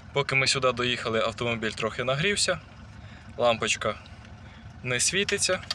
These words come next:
Холостий тримає. Тепер глушимо авто. І на цьому все. Автомобіль працює прекрасно, наша робота виконана. Звісно, підвіски на ньому,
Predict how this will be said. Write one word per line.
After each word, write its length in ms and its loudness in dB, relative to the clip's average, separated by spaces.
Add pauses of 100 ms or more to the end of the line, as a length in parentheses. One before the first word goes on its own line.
(1080)
Холостий 500 2
тримає. 360 4 (1040)
Тепер 300 -6 (420)
глушимо 420 2 (140)
авто. 300 0 (1500)
І 160 2
на 140 2
цьому 320 2
все. 300 2 (100)
Автомобіль 460 0
працює 440 -2
прекрасно, 480 0
наша 280 2
робота 360 -2
виконана. 640 -2 (560)
Звісно, 360 -2
підвіски 500 -2
на 120 -2
ньому, 340 -6